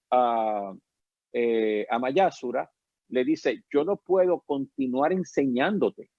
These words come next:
porque tú no vas a poder manejar mi energía ni mi, eh, ni mi resplandor.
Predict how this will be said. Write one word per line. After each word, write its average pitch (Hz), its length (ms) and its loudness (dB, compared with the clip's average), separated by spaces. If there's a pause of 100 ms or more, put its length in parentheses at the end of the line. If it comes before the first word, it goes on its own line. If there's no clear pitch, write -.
(560)
porque 127 320 2
tú 139 220 2
no 165 180 4
vas 147 480 2
a 127 160 0
poder 135 400 0
manejar 139 720 -2
mi 120 200 -6
energía 143 640 0 (380)
ni 139 340 2
mi, 160 400 0 (560)
eh, 131 240 4
ni 131 280 2
mi 127 220 2
resplandor. 110 920 0